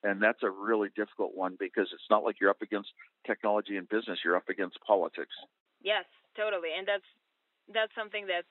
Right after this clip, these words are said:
Speaker 2: that's upon us, and, and I'm, I'm hoping to, to keep chatting and keep on this conversation with you in the future. I'm, uh, looking forward to your visit in October to this, uh, e-commerce summit, um, and we'll be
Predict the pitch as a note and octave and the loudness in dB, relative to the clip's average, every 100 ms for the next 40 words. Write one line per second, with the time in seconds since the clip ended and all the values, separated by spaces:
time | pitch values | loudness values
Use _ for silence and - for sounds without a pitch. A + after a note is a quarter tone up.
0 | _ F#3+ F3+ F#3+ F#3 G3 G#3+ A3+ - - | _ -2 -2 -4 -2 0 2 -2 -4 -12
1 | G3 F#3+ F#3 - F#3 F3+ F3 F3+ - G#3 | -10 -10 -10 -10 -10 -10 -14 -8 -2 -2
2 | G#3+ F#3+ _ _ - G#3+ A3+ C4+ D4 C4+ | -2 -10 _ _ -8 -4 -2 -2 -4 -10
3 | C4 A#3+ A3+ - - - A3+ C4+ B3 - | -10 -10 -14 -20 -20 -16 -12 -10 -10 -2
4 | B3+ A#3 A#3 A3 G3 - A3 A3+ A3 G#3+ | 0 0 -2 -6 -8 -10 -8 -4 -2 -4
5 | G3+ - G3+ G3+ G3 G3 G#3 G3 F#3+ F#3+ | -6 -6 -6 -6 -6 -6 -6 -8 -8 -6
6 | F#3+ G3 F3+ A3 G3 A3 G#3+ - - - | -8 -6 -8 -4 -4 -4 -6 -8 -18 -8
7 | - G3+ G#3 G3+ G3+ F#3+ F#3 F#3 F#3+ A3 | 2 2 2 -2 -2 0 0 0 -4 -6
8 | G#3 F#3+ B3 A#3+ A#3+ G#3+ A#3 A3 G3 F#3 | -8 -4 0 2 2 0 -8 -4 -4 -4
9 | G3+ G#3 G3+ F#3+ E3+ - G3 F#3+ G3 G3 | -6 -4 -4 -4 -6 -4 -4 -2 -2 -4
10 | - F3+ F3+ F#3 - F#3+ F3+ F3 - G3+ | -6 -6 -4 -6 -4 -2 0 0 0 -2
11 | G#3 G3+ F3+ - G#3 G#3+ - _ - - | -2 -4 -6 -4 -2 -2 -4 _ -20 -20
12 | - - G3 F#3+ F#3 F#3 F3+ G3 G3 F#3+ | -12 -2 2 4 2 -2 -10 -10 -8 -6
13 | G3+ G#3 A3 A3 G#3+ G3 F#3+ | -4 -2 -2 -2 -2 -4 -6